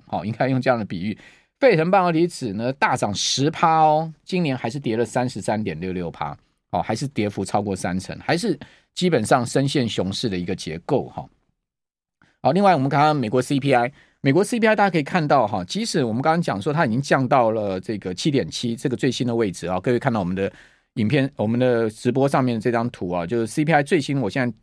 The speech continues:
画出来这个位置是七点七，它还是这个一九九零年以来最高啊，就是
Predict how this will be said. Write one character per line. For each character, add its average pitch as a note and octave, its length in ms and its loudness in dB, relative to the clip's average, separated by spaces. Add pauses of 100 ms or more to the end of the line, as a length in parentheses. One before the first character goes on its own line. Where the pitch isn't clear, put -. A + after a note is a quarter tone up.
画 - 200 0
出 C3 120 0
来 A#2 80 2
这 B2+ 100 -2
个 B2 80 0
位 B2 100 2
置 G2 140 -4
是 A#2 100 -4
七 - 160 -2
点 G#2+ 200 0
七， G2 260 -8 (380)
它 A3+ 120 0
还 E3+ 320 2
是 G3+ 240 0
这 F#3 120 4
个 D#3+ 100 4
一 F3+ 140 -2
九 D#3+ 160 2
九 C#3+ 200 2
零 C#3+ 160 0
年 D3+ 160 0
以 C#3 120 -2
来 A#2 100 2
最 C#3 240 0
高 C#3 280 4
啊， A#2+ 120 2
就 F3 140 -6
是 E3+ 180 -6